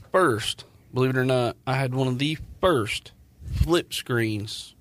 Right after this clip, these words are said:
'cause I actually got it at a trade show that I was at,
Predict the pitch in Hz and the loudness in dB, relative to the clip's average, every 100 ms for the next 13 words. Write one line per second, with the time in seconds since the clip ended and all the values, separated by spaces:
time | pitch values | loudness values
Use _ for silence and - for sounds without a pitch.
0 | _ _ _ - 131 123 123 147 139 139 | _ _ _ -6 0 0 2 2 2 -2
1 | 117 131 143 123 - - 127 117 - _ | 2 4 4 4 -2 -2 0 -2 -6 _
2 | - 117 - 175 143 - 110 107 107 _ | -8 -6 2 2 4 2 2 0 -4 _
3 | _ - 120 127 131 139 151 123 | _ -4 0 2 2 4 4 2